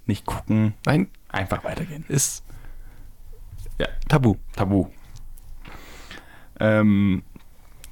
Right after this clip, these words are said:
Speaker 1: Gott, das ist ein längeres Wort, ich muss mich konzentrieren. Ich sag mal ein lustiges Wort.
Speaker 2: <laughs>
Speaker 1: Der Muttermund-Kontaktbolzen.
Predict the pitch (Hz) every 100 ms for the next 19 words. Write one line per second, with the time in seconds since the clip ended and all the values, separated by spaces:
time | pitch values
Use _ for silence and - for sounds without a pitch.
0 | - - 82 - - 98 92 92 92 95
1 | 101 95 - 95 92 98 101 117 - -
2 | - - - - - - - - - -
3 | - - - - - - - - - -
4 | - - - - - - - - - 98
5 | 82 98 117 - 87 78 143 151 143 -
6 | 156 - 147 - - - - - - 101
7 | 98 - 95 104 147 135 107 123 - -
8 | 92 110 - - 85 82 -